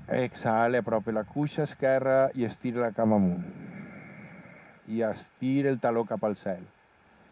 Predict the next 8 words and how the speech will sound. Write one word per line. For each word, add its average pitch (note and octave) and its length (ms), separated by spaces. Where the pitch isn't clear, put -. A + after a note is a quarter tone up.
I A2 100
tota C3+ 320
l'esquena C3+ 460
lumbar, B2+ 640
el B2 100
sacre B2+ 380
en A#2 120
terra. F#2+ 340